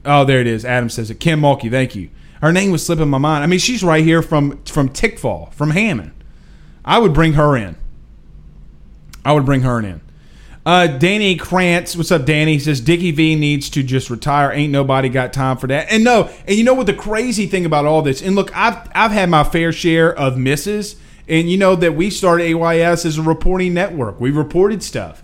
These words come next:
That's how we got started, right? Um, but I've missed stuff, but none more than Dickie V.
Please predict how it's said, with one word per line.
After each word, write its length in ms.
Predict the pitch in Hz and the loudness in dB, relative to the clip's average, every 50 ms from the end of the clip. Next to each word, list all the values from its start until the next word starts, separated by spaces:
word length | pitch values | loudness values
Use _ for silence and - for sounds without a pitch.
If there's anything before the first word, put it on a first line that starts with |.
| - - - - - | -20 -20 -20 -8 -4
That's 200 | 139 151 156 - | -2 -2 0 0
how 160 | 196 185 180 | -2 0 2
we 160 | 180 185 185 | 2 2 2
got 220 | 165 175 156 135 | 2 0 -2 -4
started, 420 | - - - 202 214 220 160 117 95 | -8 -8 -4 -2 -2 -2 -2 -2 -4
right? 400 | 101 110 110 120 135 156 - - - - - - - - | -6 -6 -4 -2 -2 -4 -6 -10 -18 -20 -20 -20 -18 -4
Um, 600 | - 156 156 160 160 156 147 135 120 104 - - - - - - - - - - - - - - - - - - | 0 2 2 4 4 4 2 0 0 -2 -6 -10 -14 -14 -16 -20 -20 -20 -20 -20 -20 -20 -20 -20 -20 -20 -14 -8
but 320 | 156 147 135 175 180 170 - | -4 0 2 2 2 2 0
I've 240 | 160 185 208 190 196 | 0 0 0 2 0
missed 220 | 190 180 165 - | 0 0 0 -2
stuff, 260 | - 175 165 151 - | 0 2 2 2 2
but 160 | - 170 165 165 | 2 2 2 4
none 380 | 170 175 185 202 226 254 247 | 2 4 4 4 4 4 4
more 200 | 226 214 208 208 | 6 6 6 6
than 220 | 196 185 185 175 151 | 6 4 2 2 0
Dickie 300 | 180 175 175 175 160 147 | 0 0 0 -4 -4 -2
V. 380 | 143 151 135 117 - - - | 0 0 0 0 -2 -8 -16